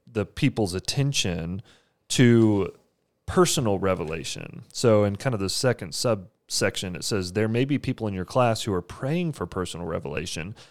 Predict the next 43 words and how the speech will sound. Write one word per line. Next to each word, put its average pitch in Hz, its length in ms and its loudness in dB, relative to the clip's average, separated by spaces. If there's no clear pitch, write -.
but 123 200 4
do 117 120 0
not 117 320 2
know 127 320 4
how 120 180 2
to 104 80 2
recognize 101 600 0
it 95 100 -8
when 98 120 -6
it 101 100 -8
comes." 143 500 0
And 110 120 2
then 113 140 6
it 107 160 0
turns 127 300 4
them 127 120 6
over 120 200 6
to 101 80 2
this 95 240 0
website, 110 640 2
Hear 135 340 4
Him, 101 440 -2
and 92 360 -2
we 117 140 2
went 101 200 0
and 95 80 -4
watched 98 180 2
some 104 160 -4
of 90 40 -2
these 87 200 -4
videos, 95 420 2
and 90 260 -4
these 101 200 -2
videos 101 360 2
are 92 60 0
basically 101 560 0
the 87 400 -4
apostles 98 500 0
and 85 120 -6
prophet 92 440 -2
of 92 140 0
the 87 100 -6
church 101 520 2